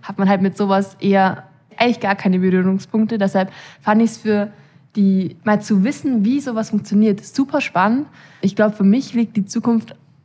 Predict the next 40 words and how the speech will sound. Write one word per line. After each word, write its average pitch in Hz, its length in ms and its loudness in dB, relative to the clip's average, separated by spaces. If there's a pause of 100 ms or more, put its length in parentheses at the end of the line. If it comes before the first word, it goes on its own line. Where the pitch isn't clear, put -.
aber 202 320 2
weiterhin 233 640 2
so 208 200 -2
in 196 200 2
diesem 196 300 2
ganzen 190 520 0
Marketing-Schiene, 240 680 -2
weil 190 100 0
mir 185 100 -2
das 180 120 -6
einfach 180 320 -2
unheimlich 220 640 0
viel 196 100 -16
Spaß 190 360 -4
macht, 202 260 -4
so 196 80 -10
kreativ 196 520 -6
auch 202 140 -10
zu - 160 -18
arbeiten. 202 600 -6 (560)
Aber 247 520 -2
was 202 160 -4
ich 202 60 -6
sagen 226 300 -2
muss, 208 120 -4
ich 196 160 -2
hab 220 340 -6
dann 190 180 0
schon 226 220 -6
immer, 240 280 -4
wenn 208 120 -2
ich 208 120 -4
bei 185 100 -10
Unternehmen 185 480 -2
war, 190 220 0
natürlich 190 300 -6
dann 175 100 -2
den 175 140 -2
Job 190 260 -4
als 180 400 -2